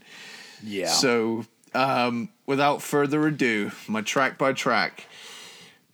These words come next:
Speaker 2: Hate is already a massive departure from their classic sound,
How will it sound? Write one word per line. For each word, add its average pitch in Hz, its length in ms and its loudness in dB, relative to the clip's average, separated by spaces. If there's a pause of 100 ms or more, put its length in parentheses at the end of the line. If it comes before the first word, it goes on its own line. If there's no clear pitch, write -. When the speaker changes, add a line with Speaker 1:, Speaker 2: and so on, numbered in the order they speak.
(360)
Speaker 2:
Hate - 720 2 (220)
is 175 560 4
already 175 600 4
a 131 100 4
massive 151 640 2
departure 117 640 0
from 123 300 -4
their 113 220 2
classic - 500 0
sound, 110 540 0